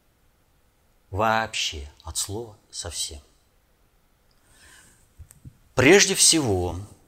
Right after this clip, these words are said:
письмо, э, вернее, вопрос, э, написан, э, в очень интересной постановке.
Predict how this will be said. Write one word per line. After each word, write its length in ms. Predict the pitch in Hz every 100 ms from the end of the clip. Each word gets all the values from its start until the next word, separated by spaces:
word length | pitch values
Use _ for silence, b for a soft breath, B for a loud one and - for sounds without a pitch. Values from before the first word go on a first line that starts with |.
| _ _ _ _ _ _ _ _ _ _ _ - - b b b b b _ _ - - _ _ _
письмо, 800 | 135 117 147 180 196 135 131 110
э, 20 |
вернее, 300 | 107 120 117
вопрос, 560 | 104 117 156 180 - -
э, 240 | 117 101
написан, 880 | 101 101 90 151 160 - 139 135 135
э, 40 | 117
в 920 | 104 98 95 90 87 87 76 80 101
очень 380 | 151 - 151 -
интересной 640 | 107 98 101 104 127 113
постановке. 880 | 107 101 - 107 110 95 - - 78